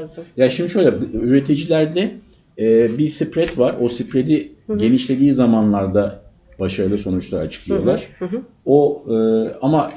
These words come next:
Speaker 2: e, perakendecilerde her zaman için bir, e, fix bir kar marjları var. Bu spreadlerin haricinde öyle bir <coughs> maliyetlerin ar-, üzerinde bir,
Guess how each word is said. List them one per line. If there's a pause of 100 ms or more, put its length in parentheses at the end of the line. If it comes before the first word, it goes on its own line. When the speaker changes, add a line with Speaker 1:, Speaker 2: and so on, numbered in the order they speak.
Speaker 2:
e,
perakendecilerde
her
zaman
için
bir,
e,
fix
bir
kar
marjları
var. (100)
Bu
spreadlerin
haricinde
öyle
bir (420)
<coughs> (1300)
maliyetlerin
ar-, (340)
üzerinde
bir,